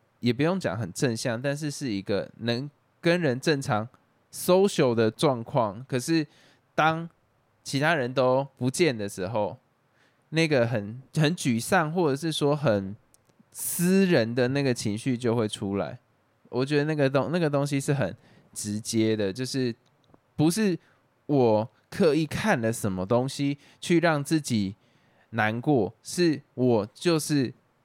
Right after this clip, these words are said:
在那个状态里面。这个是很多人没有办法理解。所以有一段他女儿就说：“哎，你不是一直说想要一起唱歌还是什么，忘掉了啦，还是以前都会一起唱歌怎样的？”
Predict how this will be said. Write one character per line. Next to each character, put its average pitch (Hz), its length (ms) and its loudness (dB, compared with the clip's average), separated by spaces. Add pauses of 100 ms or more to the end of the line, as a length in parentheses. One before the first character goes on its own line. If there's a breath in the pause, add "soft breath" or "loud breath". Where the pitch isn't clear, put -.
(220)
在 135 240 2
那 131 160 -2
个 120 100 -2
状 113 280 0
态 113 220 -2
里 82 180 -10
面。 98 200 -10 (380)
这 226 100 -6
个 202 120 4
是 208 140 2
很 131 220 0
多 151 200 4
人 123 260 2 (440 soft breath)
没 160 100 0
有 151 60 2
办 165 180 4
法 123 40 2
理 117 140 -2
解。 131 100 -2
所 247 140 -2
以 240 60 -4 (100)
有 160 180 4
一 208 60 2
段 220 340 2 (300 soft breath)
他 202 440 0
女 123 260 2
儿 117 240 0
就 185 120 -4
说 180 160 -6
：“哎， 277 240 -6
你 208 140 -8
不 175 160 -8
是 226 180 -6
一 214 140 -8
直 190 160 -6
说 185 180 -8
想 143 160 -8
要 151 160 -6
一 175 120 -12
起 135 160 -10
唱 147 260 -6
歌 135 160 -4
还 123 100 -4
是 131 60 -6
什 131 120 -14
么， 95 120 -12
忘 117 240 -10
掉 107 240 -10
了 71 220 -16
啦， 143 120 -16
还 147 100 -10
是 160 180 -6
以 113 100 -8
前 110 180 -10
都 131 120 -8
会 139 100 -8
一 - 20 -10
起 107 140 -14
唱 117 200 -8
歌 113 200 -4
怎 123 120 -10
样 98 200 -8
的？” 101 80 -18